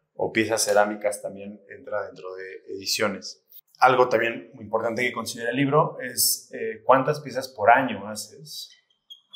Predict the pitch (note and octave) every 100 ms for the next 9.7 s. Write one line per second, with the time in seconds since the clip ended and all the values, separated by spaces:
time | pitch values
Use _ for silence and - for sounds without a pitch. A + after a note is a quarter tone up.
0 | - - - - - - A2+ B2 A#2 B2+
1 | A2+ A2+ A2+ - - G#2 A2+ A2+ G#2+ -
2 | A2+ - A#2 - G#2+ G#2+ A#2 A2+ - A2+
3 | A2+ A#2+ A2+ A#2 A2+ A#2 A2 A2+ A2+ A2
4 | - - - _ _ - _ - _ _
5 | _ _ _ _ _ _ _ _ A2+ -
6 | G2+ F#2+ - - _ _ A2 A2+ A2 G#2+
7 | G2+ F#2+ G#2 B2 C3 C3 A2+ A2 A2 C3
8 | B2 B2 - - _ - G2+ G2+ G#2+ A2
9 | A2+ G#2 A2+ A2+ G#2+ A2